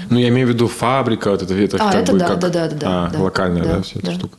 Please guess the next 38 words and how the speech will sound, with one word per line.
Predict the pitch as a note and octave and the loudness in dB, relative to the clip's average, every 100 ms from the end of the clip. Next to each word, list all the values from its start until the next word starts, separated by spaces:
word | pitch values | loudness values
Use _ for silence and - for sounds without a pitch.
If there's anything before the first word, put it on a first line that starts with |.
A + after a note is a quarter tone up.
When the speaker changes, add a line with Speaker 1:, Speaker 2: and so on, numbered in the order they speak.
| - | -8
Speaker 1:
А | G2 | -2
по | F#2 | -2
поводу | F2 G2+ F#2+ F#2 F#2 | 0 2 2 2 2
донейшенов? | F#2 G2 B2 - F#2+ F2 - | 2 2 0 0 -2 -4 -2
Speaker 2:
Да. | - | 0
Speaker 1:
Д-, | F#2 | 2
донейшенов. | F#2 F2 F2 E2+ - F2 - | 2 2 2 0 -4 -6 -4
Speaker 2:
Мгм. | F3 D3+ E3 - | -4 -2 -6 -4
Speaker 1:
Д-, | F#2 F#2 E2+ | -6 -6 -6
д-, | G2+ F#2+ | -2 -2
Speaker 2:
Донатов. | F2+ - | 0 0
Speaker 1:
дотаций. | F2+ F2+ - - F#2+ | 0 -2 -4 -8 -10
Speaker 2:
Э, | - - A2+ | -8 -4 0
донатов. | G#2+ G#2 G#2+ - | 2 4 2 0
Speaker 1:
Донейшн. | - B3 A3 F3 D#3 - G#3 | 2 4 4 0 -6 -4 -4
Speaker 2:
<laughs> | - | 0
Speaker 1:
Донатов. | - G2 - - | 0 0 -2 -2
Донатов, | G#2+ A2 G#2+ F2+ - | 2 2 0 -2 -2
Speaker 2:
Да. | |
Speaker 1:
точно, | F#2+ E2 F2+ | -2 0 0
блин. | E2 E2+ E2+ - - E3+ E3 E3 | 0 0 0 -2 -12 -16 -14 -6
Меня | G2+ G#2 B2 | 0 2 2
удивляет, | A2+ A#2+ B2+ - | 2 2 2 0
почему | - A2 A2 | 0 2 2
это | G2+ | 2
людям | G#2+ G2+ | 2 2
каким-то | F#2+ - G#2 G2+ | 0 0 2 4
не | G2 | 4
нравится. | G2+ C3 C3 - | 4 2 0 -4
Все, | - - G#2+ | -4 -2 0
вот | A#2 G2 - - - - - | 0 0 -6 -16 -16 -8 0
мне, | A2+ C#3 | 2 4
мне, | C3 B2 | 4 4
знаешь, | B2 E3 - | 4 2 0
не | A2+ | 2
нравится, | G#2 G#2 F#2 - | 2 2 0 -4
что | - G2+ | -4 2
люди | F#2+ C#3+ A#2+ G#2 - | 4 4 4 2 0